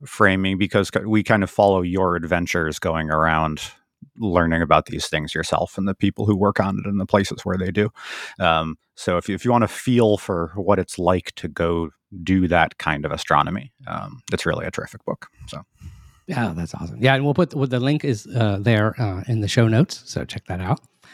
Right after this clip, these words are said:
Speaker 2: Um, and, uh, Gabby, you could help us, uh, help the new listeners, and perhaps Renee. Renee is joining us for the first time. Um, what, what has poor Renee stumbled upon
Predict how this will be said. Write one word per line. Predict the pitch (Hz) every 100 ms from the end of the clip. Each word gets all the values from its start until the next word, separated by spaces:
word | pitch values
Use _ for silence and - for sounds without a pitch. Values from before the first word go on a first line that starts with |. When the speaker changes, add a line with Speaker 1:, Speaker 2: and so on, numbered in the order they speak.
| - -
Speaker 2:
Um, | 143 143 135 123 117 _ _ _ _ _ 156
and, | 160 160 160 156 -
uh, | 147 143 139 127 - _ _ _ _ _ _ _ _ _ - 160
Gabby, | 202 254 277 185
you | 170 254
could | - 302
help | 185 190 -
us, | 170 131 - -
uh, | 135 117
help | 123 -
the | 160 131
new | 139 147 147 127
listeners, | 127 - 110 85 95 - - _ _ 147
and | 143
perhaps | 143 170 -
Renee. | 135 110 104
Renee | 123 120 123
is | 113
joining | 117 110 110
us | 104 101 - - -
for | 110
the |
first | - 104 -
time. | 82 90 139 123 - -
Um, | 135 117 104 101 _ _ _ _ _ -
what, | 135 190 269 - _ _ _
what | 147 180 294 170
has | 160 135
poor | - 165 143
Renee | 123 117 107
stumbled | - 104 104 104
upon | 101 85 -